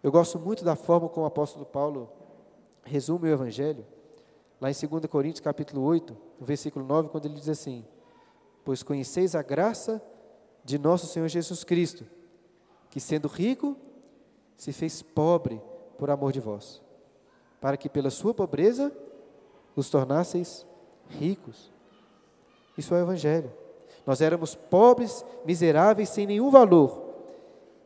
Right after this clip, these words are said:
Então Cristo se fez pobre para se identificar conosco. Pois só assim ele poderia ser nosso representante. E como nosso representante,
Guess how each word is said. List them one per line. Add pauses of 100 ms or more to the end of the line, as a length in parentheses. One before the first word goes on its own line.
Então
Cristo
se
fez
pobre (580)
para
se
identificar
conosco. (1700)
Pois
só
assim
ele
poderia
ser
nosso
representante.
E
como
nosso
representante,